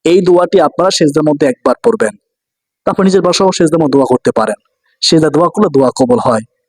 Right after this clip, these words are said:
এটা মনে রাখবেন। আমি বলি নাই, রাসূলুল্লাহ সাল্লাল্লাহু আলাইহি ওয়াসাল্লাম বলেছেন। তো প্রিয় দিন মুসলমান ভাই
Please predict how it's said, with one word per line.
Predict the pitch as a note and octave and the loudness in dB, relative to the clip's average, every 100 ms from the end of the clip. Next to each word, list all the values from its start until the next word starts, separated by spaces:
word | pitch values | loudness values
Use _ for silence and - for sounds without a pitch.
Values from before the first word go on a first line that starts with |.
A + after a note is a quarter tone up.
| _ | _
এটা | - C3 | -6 -2
মনে | B2 C3 | 0 0
রাখবেন। | A#2+ - A#2+ A2+ - | -2 -2 -6 -6 -4
আমি | B2 D3+ | -2 0
বলি | C#3 C3+ | 2 2
নাই, | F3+ F#3 _ _ _ - | 0 -2 _ _ _ -6
রাসূলুল্লাহ | C3+ - B3 D#3+ C3 A2+ - _ - - | -4 0 2 4 2 0 -6 _ -6 -2
সাল্লাল্লাহু | A#3+ A3 E3 D3+ D3+ C3+ G3 D4 D#4+ _ _ | 0 -2 0 2 2 0 2 2 0 _ _
আলাইহি | A#2+ B2+ F#3 - | -6 -2 -4 -2
ওয়াসাল্লাম | C3 - B2 B2 A#2 A#2 | -2 0 0 -2 -4 -2
বলেছেন। | A#2+ A#2 - C3 A2 _ _ _ E3+ | -2 -2 -4 -8 -10 _ _ _ -4
তো | |
প্রিয় | D#3 G#3 | 0 2
দিন | A#3+ F#3 | 2 2
মুসলমান | D#3+ A#3+ B3 E3+ C#3 | 0 2 2 2 2
ভাই | A#2+ - | 0 0